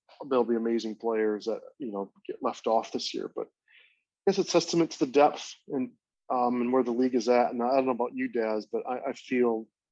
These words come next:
um, the intensity of the games is finally picking up, and the importance and the stakes are starting to kinda come into play.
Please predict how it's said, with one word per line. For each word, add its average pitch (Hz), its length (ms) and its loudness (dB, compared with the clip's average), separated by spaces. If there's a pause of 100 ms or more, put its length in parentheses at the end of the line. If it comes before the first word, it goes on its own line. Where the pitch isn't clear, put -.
(280)
um, 110 540 -4
the 123 80 0
intensity 120 520 -4
of 104 100 -2
the 113 60 -4
games 117 720 -2
is 127 180 -6
finally 113 320 2
picking 120 340 -4
up, 127 220 0 (220)
and 110 380 -2
the 110 60 -4
importance 127 560 -4
and 113 220 -4 (480)
the - 60 -8
stakes 127 420 0
are 127 60 -6
starting 131 360 0
to 117 140 2 (320)
kinda 123 180 0
come 123 240 -2
into 117 220 -6
play. 156 500 2